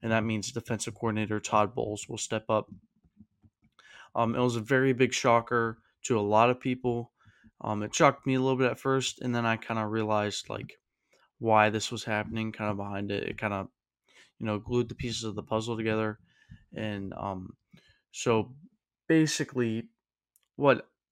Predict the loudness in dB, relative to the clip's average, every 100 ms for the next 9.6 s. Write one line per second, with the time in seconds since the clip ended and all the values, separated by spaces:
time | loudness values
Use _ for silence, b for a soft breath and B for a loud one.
0 | _ -20 -20 -6 4 6 6 2 -2 -4
1 | -2 -4 -6 -8 -4 -4 -4 -4 -6 -6
2 | -10 -16 B B B -18 B -2 2 4
3 | 4 2 -6 0 4 4 4 2 2 0
4 | -2 -4 -4 -2 -2 -2 -8 -6 -6 -8
5 | -14 _ _ _ _ -8 -6 0 2 2
6 | -2 -6 -8 -8 -10 -12 _ _ _ _
7 | -8 -8 -4 -6 -2 0 0 0 -2 0
8 | -2 -2 -4 -6 -6 0 0 0 -2 -6
9 | -6 -6 -6 -4 -6 -6